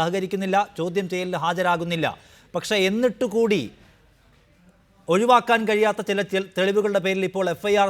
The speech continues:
സമർപ്പിക്കാൻ വിജിലൻസ് നിർബന്ധിതമായിരിക്കുകയാണ്. അപ്പോൾ സ്വാഭാവികമായും ഈ ബാർ ഉടമകൾ ഫാബ്രിക്കേറ്റ് ചെയ്ത ചില തെളിവുകൾ കൊണ്ടാണ് ഇങ്ങനെ ഒരു എഫ് ഐ ആർ പോലും ഉണ്ടായതെന്ന വാദം നിലനിൽക്കുന്നതാണോ? അവരൊരു ഘട്ടത്തിൽ ഇതിൽ നിന്ന് പിന്മാറിപ്പോയിരുന്നു. പക്ഷേ എങ്കിലും അവർക്ക്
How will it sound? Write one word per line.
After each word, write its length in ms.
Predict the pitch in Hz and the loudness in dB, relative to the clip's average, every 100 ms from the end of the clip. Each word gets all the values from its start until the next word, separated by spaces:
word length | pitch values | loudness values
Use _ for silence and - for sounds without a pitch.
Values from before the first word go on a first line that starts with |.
| - | 0
സമർപ്പിക്കാൻ 480 | 180 185 180 190 180 | -6 -6 -4 -2 -2
വിജിലൻസ് 360 | 165 180 180 190 | -4 -6 -6 -6
നിർബന്ധിതമായിരിക്കുകയാണ്. 1080 | 175 175 196 180 190 180 175 180 170 156 117 87 _ _ _ - | -6 -4 -6 -4 -2 -2 -4 -2 2 2 0 -10 _ _ _ -10
അപ്പോൾ 140 | 156 - | -8 -2
സ്വാഭാവികമായും 800 | 165 190 220 233 226 220 220 220 214 - - - 175 | -2 2 2 2 2 2 2 0 -8 -20 -20 -10 -2
ഈ 20 | 208 214 170 135 | 0 0 -2 4
ബാർ 180 | 170 226 226 | 6 6 4
ഉടമകൾ 360 | 226 226 220 226 226 - _ _ - | 0 2 2 2 -2 -14 _ _ 4
ഫാബ്രിക്കേറ്റ് 560 | 180 185 226 226 220 226 | 4 6 2 4 2 2
ചെയ്ത 160 | 214 202 | 0 0
ചില 100 | 202 190 | -2 0
തെളിവുകൾ 340 | 196 214 214 208 | 0 0 0 -2
കൊണ്ടാണ് 280 | 208 196 202 196 | -2 -2 -2 -2
ഇങ്ങനെ 180 | 208 214 | -2 0
ഒരു 100 | 202 196 180 _ _ - | 2 0 -2 _ _ -6
എഫ് 140 | 143 226 | -2 4
ഐ 40 | 233 | 4
ആർ 80 | 233 208 | 4 2
പോലും 220 | 208 208 190 | 0 0 0
ഉണ്ടായതെന്ന 400 | 202 202 196 190 | 0 2 -2 2
വാദം 220 | 185 196 190 | 0 2 -2
നിലനിൽക്കുന്നതാണോ? 580 | 190 202 202 196 180 147 | -2 -2 -4 -2 -2 -2
അവരൊരു 280 | 139 208 214 214 | 0 0 2 0
ഘട്ടത്തിൽ 260 | 202 220 214 | -2 -2 0
ഇതിൽ 100 | 220 | 0
നിന്ന് 120 | 220 190 | 0 -2
പിന്മാറിപ്പോയിരുന്നു. 680 | 190 226 240 208 220 196 165 | 0 2 2 2 0 0 -4
പക്ഷേ 160 | 165 214 196 | -6 -6 -4
എങ്കിലും 320 | 214 240 220 151 - _ _ 165 | -2 2 2 2 -12 _ _ 0
അവർക്ക് 260 | 214 - | 0 -2